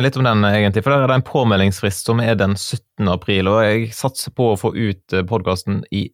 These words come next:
dag, den femtende april, så det er jo, hvis noen hører denne her episoden veldig kjapt, så kan de faktisk bli med på dette her Churchcraft-prosjektet. Men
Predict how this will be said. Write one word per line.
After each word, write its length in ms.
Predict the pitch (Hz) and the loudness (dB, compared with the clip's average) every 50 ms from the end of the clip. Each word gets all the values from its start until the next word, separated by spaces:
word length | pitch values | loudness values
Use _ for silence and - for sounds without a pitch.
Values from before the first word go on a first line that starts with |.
| - - 98 | -14 -12 -4
dag, 300 | - 113 110 117 135 131 107 | 0 0 2 2 0 0 0
den 160 | 110 110 113 | -2 -2 -2
femtende 460 | - - - 107 117 - - - 104 | -4 -4 -4 -4 -4 -4 -4 -4 -4
april, 240 | 90 - 98 104 120 | -2 0 0 0 0
så 160 | - - 120 | 0 -2 0
det 80 | 117 120 | 0 2
er 60 | 120 | 2
jo, 140 | 113 107 107 | 4 2 2
hvis 160 | 101 117 - - | 0 -2 -2 -2
noen 300 | 123 117 - 113 110 - - - - | -2 -2 0 -2 -4 -4 -8 -12 -6
hører 320 | - 127 123 120 120 113 | -4 -4 -2 -2 -4 -2
denne 160 | 95 90 92 95 | -2 0 0 0
her 120 | 104 92 | 0 0
episoden 420 | 95 98 95 - 110 101 95 87 73 - _ _ - | -2 -2 -2 -2 -4 -2 -2 -4 -6 -8 _ _ -10
veldig 380 | 98 95 117 107 110 107 104 92 | -6 -2 -2 0 0 0 0 0
kjapt, 440 | 117 123 135 - _ - - - _ - - - - - - - _ | 0 -2 -2 -4 _ -20 -20 -20 _ -20 -20 -20 -20 -20 -20 -20 _
så 140 | - - 123 | -8 -6 -6
kan 220 | - - 139 120 104 | -4 -2 0 2 2
de 80 | 98 | 2
faktisk 440 | - 120 113 - - 101 92 - - - | 2 0 -2 0 0 -2 -2 -2 -6 -2
bli 120 | 95 107 | 0 2
med 300 | 110 113 110 98 90 - | 2 4 2 2 0 0
på 80 | - 95 | -2 -2
dette 120 | 90 - | 0 2
her 120 | 104 101 95 | 0 0 2
Churchcraft-prosjektet. 1700 | - 110 98 87 - - - - - 98 90 85 - - _ - 95 87 82 85 87 92 - - 110 - - 107 - - - 110 107 113 | 0 0 -2 -2 -4 -8 -10 -4 -2 -2 -2 -2 -4 -8 _ -4 -4 -2 -2 -2 -4 -6 -4 -6 -6 -4 -4 -6 -6 -4 -4 -2 0 0
Men 180 | 127 131 127 | 0 -2 -2